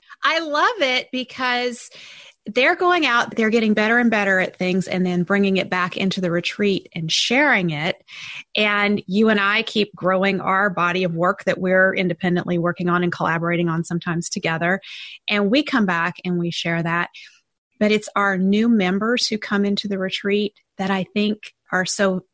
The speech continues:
important because they're cross-pollinating. They're bringing in the new ideas and the difference. And so if they're in a different industry or they have different life experiences or different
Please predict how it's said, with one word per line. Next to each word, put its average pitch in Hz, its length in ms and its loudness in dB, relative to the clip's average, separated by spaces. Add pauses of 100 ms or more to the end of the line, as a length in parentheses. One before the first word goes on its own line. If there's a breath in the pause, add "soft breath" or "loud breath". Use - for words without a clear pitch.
important 190 680 0 (100)
because 208 840 -2 (720 loud breath)
they're 254 160 2
cross-pollinating. 269 1160 -2
They're 233 260 2
bringing 254 560 4
in 240 320 2
the 220 100 2
new 220 580 4
ideas 208 680 2
and 180 160 -2
the 180 60 -4
difference. 190 500 -2
And 196 120 -4
so 214 120 0
if 196 100 0
they're 202 120 0
in 202 80 0
a 190 60 -4
different 262 420 -2
industry 233 640 0
or 180 120 2
they 190 140 2
have 185 260 -2
different 226 340 0
life 185 460 0
experiences 175 1040 -2
or 170 120 -2
different 196 440 -2